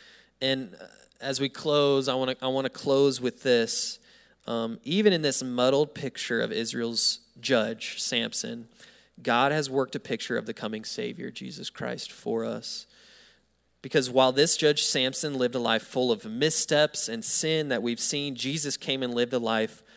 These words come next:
void of sin, void of mistakes. Samson's life is full of selfishness.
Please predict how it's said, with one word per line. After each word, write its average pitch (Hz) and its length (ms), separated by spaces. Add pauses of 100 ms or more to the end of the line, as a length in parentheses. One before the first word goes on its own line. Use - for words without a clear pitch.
(240)
void 113 460
of 107 140
sin, 113 380 (680)
void 127 380
of 120 160
mistakes. 113 640 (320)
Samson's 180 540
life 120 260
is 113 160
full 135 300
of 110 100
selfishness. - 1080